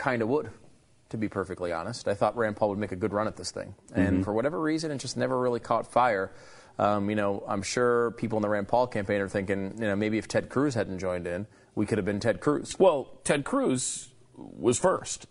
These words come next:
Speaker 2: so
Speaker 1: Right.
Speaker 2: he was the one that was a Johnny-come-lately. And,
Speaker 1: Well,
Speaker 2: and
Speaker 1: I mean, Ra-, I think Rand Paul, uh, since, uh, in eighteen ninety-seven, was planning to run for president. That's my belief.
Speaker 2: There's no question.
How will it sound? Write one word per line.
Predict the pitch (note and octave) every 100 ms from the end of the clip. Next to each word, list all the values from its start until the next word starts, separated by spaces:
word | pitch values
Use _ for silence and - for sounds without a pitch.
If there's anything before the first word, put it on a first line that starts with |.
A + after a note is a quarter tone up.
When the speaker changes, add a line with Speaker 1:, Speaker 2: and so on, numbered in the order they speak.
| -
Speaker 2:
so | - A2 G2 F#2
Speaker 1:
Right. | G2 F2+ F2
Speaker 2:
he | A#2
was | C3+ F#2+
the |
one | G2+ F#2
that | E2+ -
was | F2+ F2+
a | E2
Johnny-come-lately. | E2 F#2 E2 F2 D#2+ F2 - C#2+ -
And, | F2+ F2+ F2+ -
Speaker 1:
Well, | B3+ A3+ F3+ D#3 C#3
Speaker 2:
and | C#3+
Speaker 1:
I |
mean, | C#3+
Ra-, | C#3 D#3
I | D3
think | D3
Rand | A2+ G#2+
Paul, | A2+ F#2+ F2 -
uh, | A2 F#2+
since, | - G#2+ -
uh, |
in | A2+ G2+ A2 C3
eighteen | B2 - G#2+
ninety-seven, | F#2+ F2+ F2 F2+ - F2+
was | F2+
planning | - F#2+ F2+
to | F#2
run | F#2+
for | -
president. | - - - - -
That's | - G#2
my | G2
belief. | E2+ - - -
Speaker 2:
There's | G#2+
no | G2
question. | - - - -